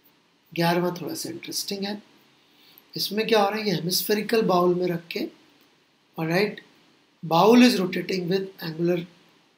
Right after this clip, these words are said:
speed, ऑलराइट, यदि ये theta है तो कैसे हो रहा होगा। Again आप देखेंगे तो ये एक normal force, ये एमजी, ये ऐसे घूम रहा है bowl,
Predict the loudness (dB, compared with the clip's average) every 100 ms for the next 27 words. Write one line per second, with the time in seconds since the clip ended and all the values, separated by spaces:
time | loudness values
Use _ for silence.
0 | _ _ _ _ _ -6 -6 -6 -8 -8
1 | -14 _ _ _ _ _ _ -8 -2 0
2 | -2 -6 -16 _ -6 0 -2 -2 -10 -6
3 | -4 -4 -6 -10 _ _ _ _ _ _
4 | _ -12 -10 -6 -4 -4 -6 -12 -20 -20
5 | -18 -8 -2 0 0 -2 -4 -6 -8 -10
6 | -10 -10 -4 -4 -4 -8 -8 -6 -8 -6
7 | -8 -8 -14 _ _ _ _ -4 -2 0
8 | -2 -2 -6 -10 _ -20 -20 _ _ _
9 | _ _ _ _ _ _ _ -20 _ _
10 | _ _ _ _ _ _ _ _ _ _
11 | _ _ -2 2 2 0 -2 -2 -2 -8
12 | -14 -20